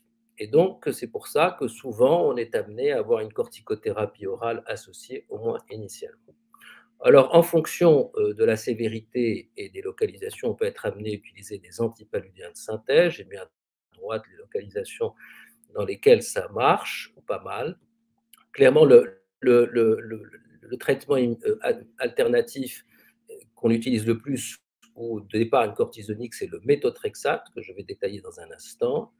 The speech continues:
Ça marche dans beaucoup de localisations et c'est utilisé dans beaucoup de localisations auxquelles vous êtes, vous pouvez être confronté. Une alternative est l'azatioprine. On voit apparaître, euh,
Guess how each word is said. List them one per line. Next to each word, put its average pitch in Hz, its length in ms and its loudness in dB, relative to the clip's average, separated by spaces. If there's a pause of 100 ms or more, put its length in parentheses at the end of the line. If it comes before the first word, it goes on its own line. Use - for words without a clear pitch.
(180)
Ça 104 120 -10
marche 104 300 -4
dans - 160 -20
beaucoup 151 260 -2
de - 60 -6 (100)
localisations 95 760 -4
et 92 40 -6
c'est - 220 -12
utilisé 95 420 -12
dans 82 180 -16
beaucoup 135 240 -4
de 107 40 -8
localisations 98 640 -6
auxquelles 87 320 -6
vous 87 120 -14
êtes, 90 180 -16
vous - 160 -2 (400)
pouvez 98 220 0
être - 180 -4
confronté. 135 800 0 (680)
Une 135 180 8
alternative 139 1000 8
est 107 120 2
l'azatioprine. 120 1400 0 (1040)
On 139 80 -2
voit 165 160 12
apparaître, 160 640 6
euh, - 340 2